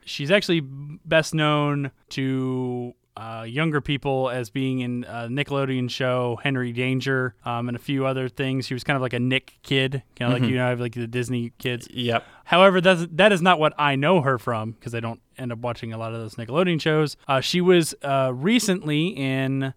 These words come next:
Speaker 1: the, uh, Netflix series Mister Iglesias, which is, uh, Gabriel Iglesias' uh, sitcom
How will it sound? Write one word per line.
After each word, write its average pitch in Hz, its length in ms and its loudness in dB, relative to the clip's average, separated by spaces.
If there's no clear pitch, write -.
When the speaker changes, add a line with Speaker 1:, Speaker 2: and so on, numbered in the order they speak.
Speaker 1:
the, 135 420 -2
uh, 131 160 -4
Netflix 160 440 0
series 147 440 0
Mister 143 400 0
Iglesias, 131 800 -4
which 123 200 -6
is, 120 220 -4
uh, 117 260 -2
Gabriel 127 320 0
Iglesias' 120 680 -4
uh, 113 420 -6
sitcom 117 520 0